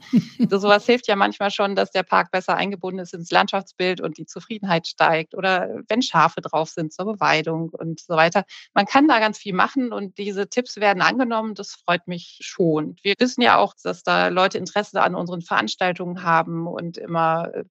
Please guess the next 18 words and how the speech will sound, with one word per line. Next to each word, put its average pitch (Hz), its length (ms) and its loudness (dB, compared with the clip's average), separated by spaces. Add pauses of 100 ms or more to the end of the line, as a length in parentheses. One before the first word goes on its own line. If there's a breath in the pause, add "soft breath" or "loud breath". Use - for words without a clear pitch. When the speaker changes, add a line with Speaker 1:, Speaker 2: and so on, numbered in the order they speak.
(140)
Speaker 2:
große 185 280 0
Resonanz 175 480 2
auch 160 140 0
dann 165 360 -4 (400)
auf - 300 0 (100)
die 160 400 -6 (1080 soft breath)
Materialien 190 800 2
kommt, 180 360 -6
die 170 120 -12
wir 170 120 -4
so 165 100 -8
rausgeben. 160 600 -6
Die 165 160 -6
Rückmeldung 170 500 0
bekommen 160 380 -4
wir 175 80 -4
schon, 156 320 -6
ja. 156 240 -2